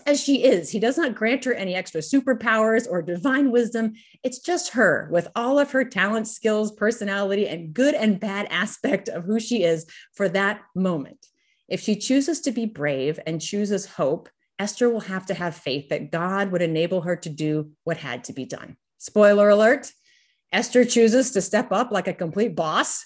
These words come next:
And in her words, "If I perish, I perish." Man, <laughs> I wish I had guts like Esther, don't you? Now, standing in a hot, dry field on the opposite side of the world, waiting for that one minute countdown to begin,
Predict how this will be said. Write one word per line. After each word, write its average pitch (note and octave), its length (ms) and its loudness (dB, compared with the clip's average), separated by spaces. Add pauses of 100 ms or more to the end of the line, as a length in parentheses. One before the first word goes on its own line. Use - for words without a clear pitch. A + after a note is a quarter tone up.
And G3 120 0
in A3 100 2
her B3 220 4
words, G#3+ 440 0 (260)
"If E3+ 180 -8
I D3+ 120 -2
perish, G#3 600 2
I D#3+ 120 -2
perish." - 680 -4 (300)
Man, - 540 2
<laughs> - 60 -12
I A#3+ 140 2
wish A#3 300 4
I - 80 2
had - 300 -2
guts - 400 0
like G3+ 300 -2
Esther, G3+ 460 0
don't G3+ 300 0
you? G3+ 340 0 (420)
Now, - 260 -2 (300)
standing C#4+ 440 6
in G#3 120 2
a F#3 80 2
hot, G3+ 440 -2
dry F3 260 2
field F3+ 460 -2
on D3 100 -6
the D#3+ 140 -8
opposite F#3 480 -2
side E3 240 0
of E3 140 -2
the E3 100 2
world, D#3 380 -2
waiting F#3+ 320 4
for F#3+ 80 -2
that E3 240 -2
one F3 240 -4
minute F3 240 -4
countdown E3 500 -2
to E3 100 -8
begin, E3 460 -2